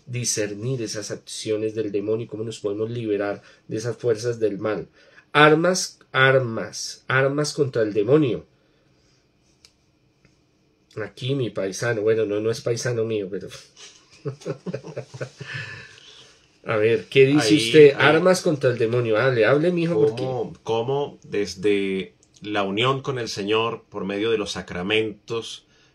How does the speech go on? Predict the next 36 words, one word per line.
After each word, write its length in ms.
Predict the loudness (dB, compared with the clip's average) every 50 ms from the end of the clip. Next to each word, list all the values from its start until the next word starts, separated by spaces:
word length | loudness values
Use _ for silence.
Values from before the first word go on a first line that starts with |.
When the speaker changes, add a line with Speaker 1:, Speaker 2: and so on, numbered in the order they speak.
| _ _
Speaker 2:
por 120 | -10 -6
medio 180 | -2 0 2 2
de 100 | 2 0
la 160 | 0 -2 -4
vivencia, 1080 | -4 -6 -6 -4 -2 -2 -2 -2 -4 -6 -8 -8 -6 -4 -4 -2 -2 -4 -6 -10 -12 -18 _ -14
ah, 460 | -12 -10 -8 -8 -8 -8 -10 -12 -12 -10
de 180 | -8 -8 -6
nuestra 440 | -4 -6 -6 -6 -8 -10 -10 -10 -10
fe, 420 | -2 2 4 4 4 2 -2 -8 _ _ _ _ _ _ _ _ _ -10
eh, 260 | -8 -6 -4 -2 -4
a 80 | -4 -4
través 320 | -4 -2 0 0 -2 -2
de 60 | -4
un 80 | -4 -4
encuentro 680 | -4 -2 -2 -2 -2 -2 -4 -4 0 0 0 0 0
personal 800 | -2 -4 -4 -2 -4 -6 -8 -8 -2 2 4 4 4 2 -2 -6 -12 _ _
con 160 | -14 -12 -10
esa 280 | -10 -8 -8 -8 -8
presencia 800 | -8 -8 -8 -6 -4 -4 -4 -4 -6 -8 -6 -4 -4 -4 -4 -4 -6 -6
vibrante 540 | -4 0 0 0 0 0 -2 -2 -2 -2
de 100 | -2 -2
Cristo 400 | -4 -8 -8 -10 -8 -8 -8 -6
resucitado, 760 | -6 -8 -8 -10 -12 -12 -8 -4 -2 -2 0 0 0 -2 -2 -4
por 140 | -8 -10
medio 240 | -6 -4 -2 0 0
de 80 | 0 -2
la 100 | -2 -6
oración 540 | -8 -8 -8 -6 -4 -4 -4 -4 -4 -8 -12 _ _ -20 -20 _ _
y 80 | -8 -6
los 120 | -6 -6
diferentes 420 | -6 -8 -8 -8 -6 -6 -6 -6
sacramentales 840 | -6 -6 -6 -6 -6 -6 -6 -8 -6 -4 -2 -2 -2 -2 -4 -6 -6
de 80 | -6
la 80 | -6 -6
Iglesia, 560 | -6 -2 -2 -2 -2 -2 -4 -8 -8 -10 -12 _ _ _ _ _ _ _
podemos 760 | -8 -6 -4 -4 -4 -4 -4 -4 -4 -4 -8 -10 -14 -16